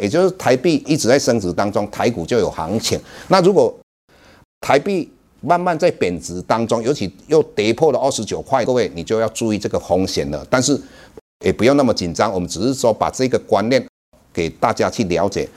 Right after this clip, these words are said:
那最近的话，我们看到美国五年期跟十年期的公债殖利率呈现一个倒挂的现象。那我想接下来各位一定会看到很多媒体谈到美国殖利率的一个倒挂的跟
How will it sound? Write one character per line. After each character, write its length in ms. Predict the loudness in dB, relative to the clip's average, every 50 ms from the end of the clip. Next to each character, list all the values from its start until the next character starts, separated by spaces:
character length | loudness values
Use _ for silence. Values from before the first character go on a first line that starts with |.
| -20 -16 -2 0
那 260 | 2 2 4 2 2
最 160 | 4 2 2
近 180 | 2 0 -2 0
的 80 | 2
话， 100 | 2 2
我 40 | 2
们 80 | 0 -2
看 200 | -6 -6 -6 -4
到 340 | 0 2 2 2 2 0 -2
美 220 | -4 -4 -4 -4 -4
国 480 | -6 -4 -2 0 2 2 2 2 0 -2 -4
五 120 | -4 -2 0
年 180 | 0 0 0
期 240 | -2 -4 -6 -6 -4
跟 160 | -2 -2 -2
十 140 | -2 -2 -2
年 120 | -2 -2
期 160 | -4 -4 -4 -4
的 140 | -4 -4
公 220 | 0 0 0 0 0
债 160 | 0 -2 -2
殖 160 | -2 -2 0
利 180 | 2 2 0 0
率 60 | -4 -8 -10 -10
呈 200 | -8 -6 -4 -4
现 220 | -2 0 0 0 0
一 80 | 0
个 100 | 0 -2 -2
倒 240 | 0 2 2 2 2
挂 200 | 4 4 2 2
的 80 | 2
现 220 | 0 -2 -4 -4 -2
象。 220 | -2 -2 -2 -4 -6 -12 -20 -18 -2
那 140 | 2 4 4
我 100 | 4 4
想 340 | 4 2 2 0 0 -2 -2
接 140 | -2 -2 0
下 160 | 2 2 2
来 100 | 2 2 2
各 140 | 2 2 4
位 120 | 4 2 0
一 80 | -4 -8
定 260 | -6 -4 -4 -2 0
会 140 | 0 -2 -2
看 260 | -4 -4 -4 -4 -2 0
到 140 | 0 0 0
很 180 | 0 -2 0 0
多 120 | 2 2
媒 220 | 2 2 0 0
体 260 | -2 -4 -6 -6 -8 -6 -6
谈 220 | -4 -4 -4 -2 0
到 260 | 2 2 2 2 0 -6 -10 -2
美 220 | 2 2 2 2
国 200 | 2 0 0 0 0 -4 _ _ -20 _ _ _ -6 -4
殖 140 | -2 0
利 300 | 2 2 2 2 2 0
率 80 | -2 -4 -12 -20 -20 -20 _ _
的 120 | 2 4 4
一 80 | 4
个 120 | 2 0 2
倒 200 | 4 2 2 2
挂 280 | 2 2 2 2 2
的 280 | 2 -2 -6 -8 -10 -14 _ _ _ _ _ 0
跟 280 | 0 2 2 -2 -4